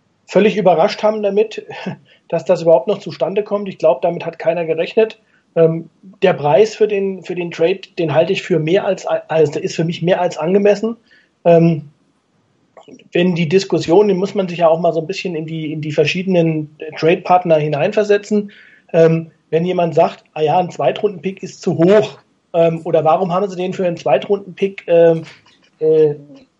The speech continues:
warum haben die forty-niners nicht versucht, was anderes rauszuhandeln?“ Ich meine, realistisch ist, hätten die Patriots den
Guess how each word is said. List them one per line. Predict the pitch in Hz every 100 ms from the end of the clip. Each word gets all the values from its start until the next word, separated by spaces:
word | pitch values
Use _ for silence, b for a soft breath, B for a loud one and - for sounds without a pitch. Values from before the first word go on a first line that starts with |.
| _ _ 240
warum | 165 156
haben | 175
die | 180
forty-niners | - 170 165 175 180
nicht | 190
versucht, | 170 151 196
was | - -
anderes | 170 220 190 -
rauszuhandeln?“ | 156 151 156 147 143 139
Ich | -
meine, | 156
realistisch | 156 160 165 202 - 220
ist, | 202 247 - b b b _ _ _ _ _ _
hätten | - 202 208 226
die | 214 - _ _ _ _ _ _ -
Patriots | 202 247 240 233 226 151
den | 170 180 175